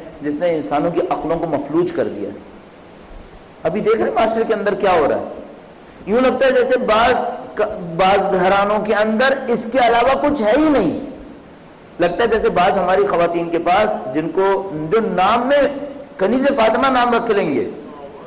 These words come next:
لیکن ہدف اس کے علاوہ کچھ نہیں ہے۔ اس نے کیا پہنا ہے، اس کے پاس کتنا زیور ہے، اس کے پاس کتنی دولت ہے، اس کے پاس کتنی نمائش ہے، یہ سب کچھ ہے۔ یہ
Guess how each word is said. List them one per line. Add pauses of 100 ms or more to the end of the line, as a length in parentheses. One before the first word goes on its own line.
(240)
لیکن (200)
ہدف
اس
کے
علاوہ
کچھ
نہیں
ہے۔ (220)
اس
نے
کیا
پہنا
ہے، (640)
اس
کے (120)
پاس
کتنا
زیور
ہے، (300)
اس
کے
پاس
کتنی
دولت
ہے، (380)
اس
کے
پاس
کتنی
نمائش
ہے، (220)
یہ
سب (100)
کچھ
ہے۔ (2000)
یہ